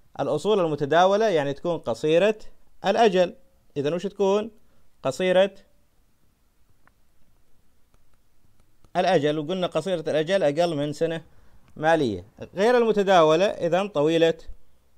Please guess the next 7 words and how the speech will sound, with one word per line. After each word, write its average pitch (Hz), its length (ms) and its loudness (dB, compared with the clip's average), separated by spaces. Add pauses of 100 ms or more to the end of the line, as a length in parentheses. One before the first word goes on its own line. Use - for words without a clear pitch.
(2000)
الأجل. 135 340 0 (960)
وراح 226 180 2
نشوف 190 300 2
أمثلة 127 360 -4
على 104 160 -2
هذه 185 380 0 (240)
وأمثلة 156 480 -4